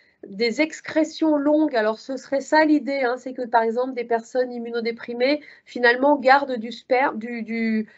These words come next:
virus dans le sperme pendant longtemps. Eh ben, euh, on pense que oui. Alors, c'est pas vraiment, euh, un monkeypox long avec des symptômes, euh, voilà, des, des,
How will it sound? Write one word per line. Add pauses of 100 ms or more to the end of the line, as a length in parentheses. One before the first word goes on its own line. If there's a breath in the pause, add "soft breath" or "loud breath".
(160 loud breath)
virus
dans
le
sperme
pendant
longtemps. (300 soft breath)
Eh
ben,
euh,
on
pense
que
oui. (680 soft breath)
Alors,
c'est
pas
vraiment,
euh,
un
monkeypox
long
avec
des
symptômes,
euh, (280 soft breath)
voilà,
des,
des,